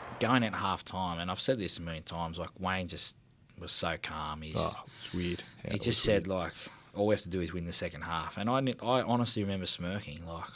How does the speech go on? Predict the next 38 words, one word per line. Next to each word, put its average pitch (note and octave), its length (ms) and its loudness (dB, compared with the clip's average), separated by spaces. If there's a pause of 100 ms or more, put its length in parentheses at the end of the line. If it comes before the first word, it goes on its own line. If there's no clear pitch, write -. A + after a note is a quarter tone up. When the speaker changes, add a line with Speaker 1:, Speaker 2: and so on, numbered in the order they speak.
Speaker 1:
I F#2 100 -4
just F#2 280 -2
thought, F2+ 240 0
"Well, F#2+ 80 -4
if F#2 100 -6
we F#2 60 -2
don't F#2+ 180 -2
win G2+ 80 -4
the F2+ 80 -2
second E2+ 240 -4
half, D#2+ 480 -4 (160)
we're D#2+ 80 -6
gonna D#2+ 140 -4
lose." D#2 420 0
Like, - 760 2 (100)
Speaker 2:
<laughs> - 100 -10
Speaker 1:
that's A#2 180 8
Speaker 2:
You C#3 100 12
do - 20 12
Speaker 1:
where - 0 -
Speaker 2:
the C#3 80 10
Speaker 1:
my C3+ 60 12
Speaker 2:
math. G2+ 100 12
Speaker 1:
head C#3 120 8
was B2+ 140 4
Speaker 2:
You D3+ 60 12
Speaker 1:
at. C3 100 12
Speaker 2:
do A#2 60 12
the G#2 80 8
math, G2+ 320 8
bro. C#3+ 80 10
Speaker 1:
Yeah, F3+ 180 12
yeah. C#3+ 300 8
So, C3 420 8 (500)
um, A#2+ 440 6 (120)
he B2 100 4
had C3+ 160 10
a, B2+ 120 6